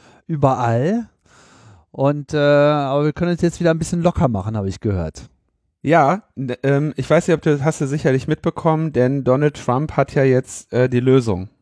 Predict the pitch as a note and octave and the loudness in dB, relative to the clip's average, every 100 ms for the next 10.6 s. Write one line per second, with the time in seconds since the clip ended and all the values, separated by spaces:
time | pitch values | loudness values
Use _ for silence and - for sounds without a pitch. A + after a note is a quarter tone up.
0 | - G2 G#2+ A2+ G#2 G2 F#2+ G2 G2 - | -8 -4 -2 0 0 -2 -2 -2 -2 -6
1 | G2 - - A2 C#3 D#3 C3+ - A#2+ - | -20 -14 -6 -2 0 0 -2 -2 -2 -2
2 | A#2+ A#2 G2 C#3+ A#3+ - - - _ - | -6 -2 2 2 0 -8 -20 -20 _ -4
3 | A2+ - A#2 B2 E3 D3 C3 - C#3+ F3 | -4 -2 2 4 4 2 0 2 2 2
4 | A3+ - E3+ A#3+ - - C3 C#3 B2 A#2 | 2 0 0 0 -8 0 0 2 -2 -2
5 | C#3 - C3 - C#3+ F3 - D#3+ C#3+ C#3 | -4 -2 -4 -2 -2 -2 -2 -2 0 -2
6 | C#3 C3+ - C3+ C#3 D#3 F#2+ - - - | -2 -6 -4 2 4 4 0 -6 -16 -20
7 | _ _ - - - - - A2 A2+ D3+ | _ _ -20 -20 -20 -20 -6 2 4 4
8 | - D#3 - - D3 F3+ D#3+ D#3+ - C#3+ | 2 -2 -2 -2 2 4 4 2 0 -2
9 | - D3 A2+ G2+ F#2+ F#2 F2+ F#2+ F#2 F#2 | 0 2 0 -2 -6 -6 -4 -4 -4 -4
10 | - F2+ F#2 E2+ D#3 - | -4 -4 -2 -4 -4 -6